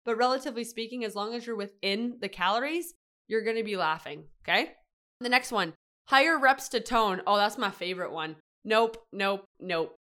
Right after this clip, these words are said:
Okay, higher reps to tone. Ladies, higher reps is for muscular endurance. Muscular endurance, know why you do higher reps. Like, sure, I get it. You're gonna be doing more reps. That's great. Awesome. Super good cardio burn. Fantastic. However, normally in, like, a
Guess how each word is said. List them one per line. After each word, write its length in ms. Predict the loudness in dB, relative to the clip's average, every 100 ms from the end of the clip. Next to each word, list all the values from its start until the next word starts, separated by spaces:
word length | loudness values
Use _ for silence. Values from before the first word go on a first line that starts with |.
| -4
Okay, 220 | 0 0
higher 320 | 2 4 4
reps 280 | 4 0 -2
to 80 | -4
tone. 380 | 0 0 -2 -4
Ladies, 480 | -2 0 -2 -6 -10 _ _ 2
higher 280 | 4 4 4
reps 300 | 2 2 -6
is 100 | -6
for 120 | -2
muscular 460 | -2 -2 -4 -4
endurance. 680 | -4 -4 -4 -4 -4 -10 -18 _
Muscular 540 | 0 0 2 -2 0 0
endurance, 640 | -2 -2 0 0 -4 -16 _ _ _
know 180 | 0 4
why 160 | 6 4
you 180 | 2 -2
do 120 | -4
higher 380 | 0 2 2 2
reps. 420 | 4 2 2 -2
Like, 160 | -2 -2
sure, 520 | -6 -2 0 0 -2 -6
I 80 | -4
get 200 | -2 -2
it. 100 | -2
You're 120 | -4
gonna 180 | -2 -4
be 140 | -4
doing 260 | -4 -2 -2
more 180 | -2 0
reps. 280 | 0 0
That's 240 | -4 -6 -8
great. 400 | -6 -4 -4 -6 _ 2
Awesome. 480 | 2 2 -2 -6
Super 360 | -8 -8 -4 -2
good 200 | -2 -2
cardio 440 | 0 0 0 -4
burn. 260 | -2 -2 -4
Fantastic. 760 | -4 -4 -2 -2 -2 -4 -12 -12 _ -4
However, 580 | -2 2 2 2 -2 -4 _ -10
normally 560 | -2 0 0 -2 -4
in, 140 | -4 -4
like, 160 | -4
a 100 | -6